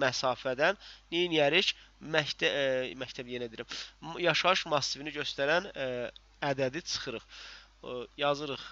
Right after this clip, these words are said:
bank harda yerləşir? Altı kilometr ilə yeddi kilometrin tən ortası. Yəni altı kilometr, beş yüz metrdə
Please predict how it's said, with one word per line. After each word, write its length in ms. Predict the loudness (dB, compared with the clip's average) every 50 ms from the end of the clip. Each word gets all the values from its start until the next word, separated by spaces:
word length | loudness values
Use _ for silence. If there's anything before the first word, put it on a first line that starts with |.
| -18 -20 _ _ 2
bank 280 | 4 4 4 4 4
harda 260 | 4 4 4 4 2
yerləşir? 520 | 2 2 2 0 0 0 -2 -2 -4 -8 -4 0
Altı 340 | 2 2 2 2 0 -4 -6
kilometr 720 | -6 -4 -4 -4 -6 -6 -6 -6 -6 -6 -4 -6 -6 -6 -6
ilə 240 | -6 -4 -2 -2 -2
yeddi 360 | -2 -2 -4 -4 -4 -8 -10
kilometrin 580 | -8 -8 -8 -8 -6 -8 -8 -10 -10 -12 -12 -6
tən 260 | 0 0 0 0 0
ortası. 360 | -4 -8 -10 -12 -12 -10 -6
Yəni 100 | -4 -2
altı 260 | -2 -4 -4 -6 -8
kilometr, 520 | -10 -8 -8 -8 -8 -8 -10 -12 -14 -14 -8
beş 180 | -6 -6 -6 -6
yüz 120 | -8 -10
metrdə 520 | -12 -12 -10 -8 -10 -8 -4 -2 -2 -2